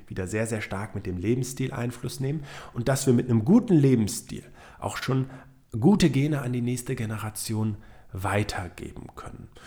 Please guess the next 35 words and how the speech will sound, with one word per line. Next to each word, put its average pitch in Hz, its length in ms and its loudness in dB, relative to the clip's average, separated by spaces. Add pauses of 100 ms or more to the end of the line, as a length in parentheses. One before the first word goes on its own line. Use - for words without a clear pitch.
(260)
Und 101 120 -10
so 101 440 -4 (380)
gibt 131 240 -2
es 131 140 -2
sogar, 113 500 0 (380)
ähm, 101 560 -4
eben 104 460 -4
aus, 127 400 0
auf - 140 -10
Grundlage 117 360 2
der 110 180 -2
Ernährung, 117 720 0
wenn 107 180 -6
wir 107 200 -6 (540)
viel 127 460 2
Gemüse 131 520 6
essen, 113 640 -2
Bro-, - 260 -20
Brokkoli, 110 960 -4 (340)
ähm, 107 460 -8 (360)
Blumenkohl 131 640 4
und 110 120 -6
all 117 200 -2
diese 113 220 -4
Dinge, 113 260 -2
da 110 140 -2
sind 196 340 4
Stoffe 185 480 0
drin, 156 320 2
die 160 80 2
sogar 131 320 -6
mit 143 320 0
in 135 340 -2
die 127 120 -6
genetische 113 760 -4